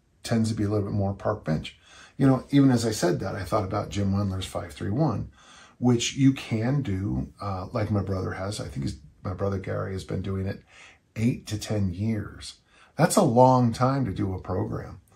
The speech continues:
<laughs> That's a long time. But he's very park benchy. He's, uh,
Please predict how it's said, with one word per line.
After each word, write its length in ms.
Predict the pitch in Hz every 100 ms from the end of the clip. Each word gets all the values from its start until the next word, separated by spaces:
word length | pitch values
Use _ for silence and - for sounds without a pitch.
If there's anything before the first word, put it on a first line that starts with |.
| -
<laughs> 280 | - _ -
That's 220 | 156 -
a 60 | -
long 360 | 101 110 131
time. 320 | 120 98 95 - - -
But 120 | 123
he's 100 | 139
very 220 | 139 143
park 340 | 139 - 131 -
benchy. 360 | 120 113 85
He's, 320 | - 92 92
uh, 300 | 87 92 87